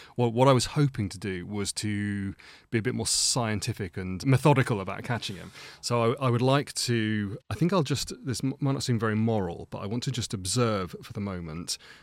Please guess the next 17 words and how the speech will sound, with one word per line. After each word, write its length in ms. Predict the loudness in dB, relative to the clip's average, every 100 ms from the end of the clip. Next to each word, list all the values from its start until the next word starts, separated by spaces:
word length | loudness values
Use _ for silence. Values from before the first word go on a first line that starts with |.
| -16 -6
and 420 | -4 -2 -2 -4 -6
I'm 60 |
hoping 240 | -4 -2 0
I 40 |
can 200 | -2 -4
guide 540 | -2 0 2 0 -4 -8
Chat 260 | -8 -6
G 160 | -6 -6
P 140 | -6
T 480 | -6 -6 -6 -8 -14 -8
to 680 | -6 -4 -4 -6 -6 -8 -10 -8
let 180 | -6 -4
me 120 | -6
check 500 | -4 0 2 0 -6 -8
and 260 | 0 4 6
make 260 | 4 0 -10
sure 840 | -6 -4 -2 -2 0 -4 -4 -4